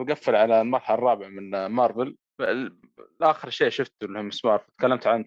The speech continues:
عنه الحلقة اللي فاتت مع مؤيد، وقلت الحلقة هذه بتكلم عن المسلسلات ال-، الثانية اللي باقي ما تكلمت عنها في شو اسمه هذه؟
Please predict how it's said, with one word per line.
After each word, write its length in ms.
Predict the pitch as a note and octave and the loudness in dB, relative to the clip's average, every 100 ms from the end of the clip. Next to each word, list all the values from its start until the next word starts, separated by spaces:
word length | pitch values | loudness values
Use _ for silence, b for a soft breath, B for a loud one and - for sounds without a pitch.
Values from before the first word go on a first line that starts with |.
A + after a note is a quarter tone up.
| - | -10
عنه 400 | - A2 C#3+ B2 | -4 0 0 -2
الحلقة 220 | - C3 | -2 -2
اللي 200 | A2+ A2+ | -2 -4
فاتت 260 | C3 A2+ - | -2 -2 -2
مع 260 | G2+ G2 G2+ | -6 -6 -4
مؤيد، 380 | A#2 C3 E3 - _ B2+ C3 C#3 | -4 -2 -2 -6 _ -18 -12 -2
وقلت 500 | D3+ D3+ D3+ E3+ D3+ | 0 0 -2 -6 -10
الحلقة 460 | C#3+ E3+ D3+ D#3 | -6 -6 -4 -6
هذه 80 | D#3 C#3+ | -6 -4
بتكلم 460 | C3+ B2 _ D3+ | -4 -4 _ -6
عن 80 | C3+ | -4
المسلسلات 560 | B2+ B2 B2 C#3+ C3 - | -6 -6 -6 -2 -2 -4
ال-، 360 | G#2+ A2 A2 | -14 -12 -12
الثانية 420 | A#2 _ - C3+ A#2+ | -14 _ 0 0 0
اللي 100 | A2 | 2
باقي 160 | A2+ | 0
ما 160 | A2 G#2+ | 2 -6
تكلمت 340 | - G2+ F#2 | -4 -6 -4
عنها 220 | G#2 G#2 | -4 -4
في 460 | F#2+ F#2 G1+ G#1+ - - - | -8 -8 -8 -8 -8 -10 -10
شو 120 | - | -8
اسمه 220 | - G2 | -6 -6
هذه؟ 360 | F#2+ - A2+ C3 | -4 -2 -2 -4